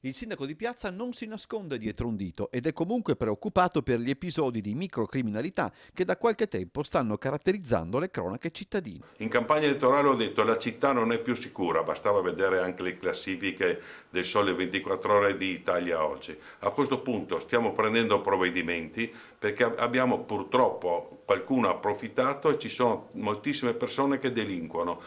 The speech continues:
Speaker 2: Abbiamo furti dappertutto, non solo in città ma anche in provincia, per cui dobbiamo intervenire.
Speaker 1: La soluzione, secondo il primo cittadino, accanto alle prassi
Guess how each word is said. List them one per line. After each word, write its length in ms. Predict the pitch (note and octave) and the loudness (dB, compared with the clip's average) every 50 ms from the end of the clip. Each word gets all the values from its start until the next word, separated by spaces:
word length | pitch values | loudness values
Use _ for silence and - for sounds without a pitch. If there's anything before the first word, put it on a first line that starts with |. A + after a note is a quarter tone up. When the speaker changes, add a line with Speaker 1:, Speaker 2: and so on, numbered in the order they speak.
| - - - | -20 -10 -6
Speaker 2:
Abbiamo 380 | - G2 G2 G#2+ G2+ G2+ G2 | -4 -2 0 2 2 2 0
furti 400 | F#2+ - - A#2 A2 - - G2 | -2 -2 0 0 0 0 -2 -2
dappertutto, 560 | F2 F2+ E2 - F2 D#2+ - A#2+ A#2 - F2+ E2+ | -2 0 0 -2 -2 -2 -2 -4 -2 0 0 0
non 240 | E2 G2+ A2+ G#2 | 2 0 0 0
solo 260 | - - G#2 G2 F#2+ F#2 | 0 2 2 2 4 2
in 100 | F2 E2 | 0 -2
città 360 | - F#2+ - - G#2+ F#2+ F2+ | -6 -8 -6 -2 -2 0 0
ma 160 | E2 E2 E2+ | 0 -2 -2
anche 200 | F2 F2+ - F#2 | -4 -4 -4 -4
in 80 | F2+ E2+ | -4 -2
provincia, 720 | G#2 G#2+ A2 A2 A#2+ B2+ C3+ C#3+ C#3 - - F3 E3+ F3 - - - - | 2 2 2 4 4 2 2 2 0 -2 -2 -2 -2 -2 -6 -14 -18 -10
per 160 | - - A2+ A2+ | -6 -4 -2 2
cui 160 | B2 B2 A2+ | 2 2 4
dobbiamo 340 | - - G#2 G2+ G2 G2 F#2 | 4 4 4 2 2 2 0
intervenire. 340 | F2+ F2 G2 G2+ G2 G2+ G#2 G#2+ A#2 C3 C#3+ C#3+ D3+ D3 - - - - - - | 0 0 0 0 0 0 -2 0 0 2 4 4 2 2 0 -6 -16 -20 -20 -8
Speaker 1:
La 120 | - A2 A2 | -4 -4 -4
soluzione, 580 | - - A#2 A2 G2+ - - D#3 D3+ D#3 E3+ | -2 -4 -6 -8 -6 -2 0 2 2 2 0
secondo 440 | F#3+ - B2+ - - A2 G#2+ A2 G#2+ | -6 -8 -8 -6 -4 -4 -2 -2 -4
il 80 | G2 G2+ | -2 0
primo 320 | - B2 C3 A#2+ A2 G#2 | 2 2 2 2 0 0
cittadino, 580 | - - B2 - D#3+ D3+ D#3 G3 A3 A3 G#3+ - | -2 -4 -2 2 2 2 2 0 -2 -2 -2 -4
accanto 520 | - - - - - A#2 A2+ A2+ - A2+ G2 | -4 -8 -6 0 2 2 2 2 2 2 2
alle 160 | F#2 G2 F#2 | 2 0 0
prassi 540 | - A2+ A2 A#2 - - - - G#2 - | 2 2 2 2 2 0 -4 -4 -4 -2